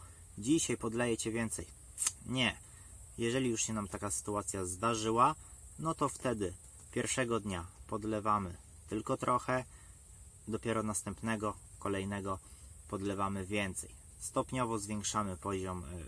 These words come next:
y, wody, ponieważ jeżeli podlejemy od razu po takiej przerwie obficie, no, to mamy murowane, że ten pomidor nam pęknie.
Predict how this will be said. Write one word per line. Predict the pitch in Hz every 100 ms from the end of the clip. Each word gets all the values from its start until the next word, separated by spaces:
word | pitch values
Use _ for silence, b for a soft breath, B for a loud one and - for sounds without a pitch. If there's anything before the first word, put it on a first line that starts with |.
| 92
y, |
wody, | 101 120 113 113 - B B -
ponieważ | 151 143 120
jeżeli | 117 110 110
podlejemy | 92 101 101 101 98 92
od | 92
razu | 95 95 90
po |
takiej | - 90 92
przerwie | - - 95 85 82 B B B - 104 - - -
obficie, | 131 - 143 135 - 127 127 - - - -
no, | 165
to | 151 135
mamy | 120 110 101 92 - - -
murowane, | 113 113 107 101 101 92
że | 85 85 82 - - - - - -
ten | 98 87 - - -
pomidor | 101 92 85 87
nam | 87 85 87 - - - - -
pęknie. | - 87 82 -